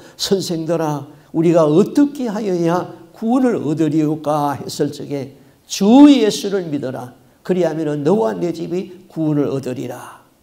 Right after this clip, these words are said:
바울이 이렇게 담대한 적도 있었는데,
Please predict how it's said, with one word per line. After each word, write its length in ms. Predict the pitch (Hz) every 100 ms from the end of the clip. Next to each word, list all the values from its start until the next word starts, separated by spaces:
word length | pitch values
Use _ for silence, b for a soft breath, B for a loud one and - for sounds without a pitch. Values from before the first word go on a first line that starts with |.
| b b b
바울이 400 | - 202 294 285
이렇게 640 | 254 262 262 208 - - -
담대한 760 | - - - 349 349 277 254
적도 280 | 226 226 196
있었는데, 920 | 196 - 160 139 131 139 127 117 B